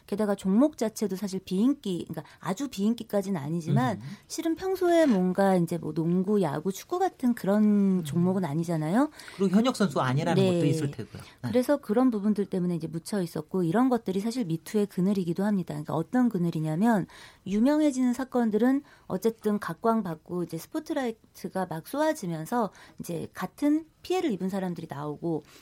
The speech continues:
Speaker 1: 그러면 어쨌든 수사기관에서도 사법당국에서도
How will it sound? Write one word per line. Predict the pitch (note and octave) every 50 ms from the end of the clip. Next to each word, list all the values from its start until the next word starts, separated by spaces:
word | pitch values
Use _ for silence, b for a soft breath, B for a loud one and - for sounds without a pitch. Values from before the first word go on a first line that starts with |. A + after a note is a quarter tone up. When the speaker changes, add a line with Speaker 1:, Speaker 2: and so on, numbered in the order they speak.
| b b
Speaker 1:
그러면 | - A3 A#3+ B3 B3 B3+ B3 A3+
어쨌든 | E3+ D3+ - _ _ _ _ - - G3+ G3+ - _ - B3 B3+ B3+
수사기관에서도 | B3+ - D#4 - F4+ E4+ C#4+ C4 G#3+ - G3 F#3 E3+ - E3+ E3+ E3
사법당국에서도 | - - D4 - F4 E4+ _ - G3+ F3+ F3 E3+ D#3+ D#3+ D#3 D3+ - E3 E3 - A#3 A3